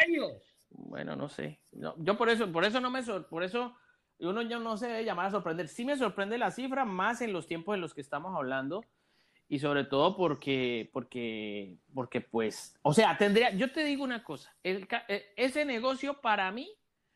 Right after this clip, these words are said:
Speaker 2: es el famoso, en caso de emergencia, rompe el vidrio. Sí. Yo lo, yo lo analizo de esa manera. En caso de emergencia, rompe el vidrio. Si no hay de más,
Speaker 1: Rompe el marranito.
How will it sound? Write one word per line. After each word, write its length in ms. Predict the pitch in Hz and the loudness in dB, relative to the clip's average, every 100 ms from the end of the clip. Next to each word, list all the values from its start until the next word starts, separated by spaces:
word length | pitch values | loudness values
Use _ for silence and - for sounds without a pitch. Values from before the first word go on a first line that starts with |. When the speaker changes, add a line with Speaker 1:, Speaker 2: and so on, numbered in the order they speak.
| _ _ | _ _
Speaker 2:
es 160 | 180 185 | -2 0
el 140 | 240 | 0
famoso, 560 | 214 175 196 202 226 - | 0 -2 -4 -6 -10 -8
en 160 | 208 208 | -6 -4
caso 300 | - 285 294 | 0 2 2
de 60 | |
emergencia, 640 | 277 202 185 240 254 247 220 | 0 0 0 -2 -2 0 0
rompe 320 | 214 202 202 | 0 -2 -4
el 60 | |
vidrio. 420 | 185 156 127 104 - _ _ - | -2 0 0 -4 -10 _ _ -16
Sí. 200 | 113 95 - - _ _ _ _ - | -16 -16 -20 -20 _ _ _ _ -6
Yo 440 | 131 190 226 247 - | 2 6 6 4 4
lo, 180 | 180 175 | 6 6
yo 340 | 156 196 240 262 | 4 4 6 4
lo 100 | 196 | 0
analizo 420 | 175 156 170 185 | -2 -4 -6 -6
de 60 | 185 | -10
esa 140 | 185 | -10
manera. 380 | 160 139 120 - | -10 -10 -12 -10
En 200 | 208 208 | -6 -6
caso 400 | 208 302 330 320 | -4 0 0 2
de 60 | 302 | 0
emergencia, 680 | 233 220 277 359 320 349 330 _ _ _ - | 0 -4 -6 -8 -10 -12 -12 _ _ _ -6
rompe 420 | 156 196 185 175 | 0 0 0 -4
el 100 | 160 | -6
vidrio. 360 | 143 120 107 - | -6 -8 -10 -14
Si 180 | - 175 | -6 -2
no 160 | 208 | 2
hay 140 | 262 277 | 2 4
de 160 | 247 | 4
más, 400 | 226 285 403 - - _ _ _ _ | 4 2 0 -6 -20 _ _ _ _
Speaker 1:
Rompe 220 | 135 147 | 6 8
el 60 | 190 | 10
marranito. 640 | 170 156 180 175 120 - | 10 10 8 8 4 2